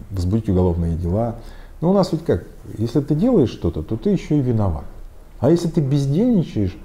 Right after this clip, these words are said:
сдал все полномочия, а сам просто ходишь, э, и как вот щас я это просто,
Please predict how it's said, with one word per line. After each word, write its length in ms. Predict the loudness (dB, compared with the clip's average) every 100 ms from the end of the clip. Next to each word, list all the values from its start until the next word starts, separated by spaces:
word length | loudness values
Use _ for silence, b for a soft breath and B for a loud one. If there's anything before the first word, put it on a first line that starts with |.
| B B B -2
сдал 320 | 2 4 4
все 160 | 2
полномочия, 640 | 0 0 2 4 4 4 2
а 40 |
сам 160 | 2 0
просто 280 | 0 -2
ходишь, 520 | 0 2 2 2 -2 -2
э, 800 | 0 0 0 -2 -2 -2 -4 -4
и 420 | 0 2 2 2
как 140 | 0 -2
вот 120 | -2
щас 240 | -4 -6 -6 B B B -6
я 140 | -2
это 340 | 0 0 0 0 -2 -6 -4
просто, 300 | -6 -4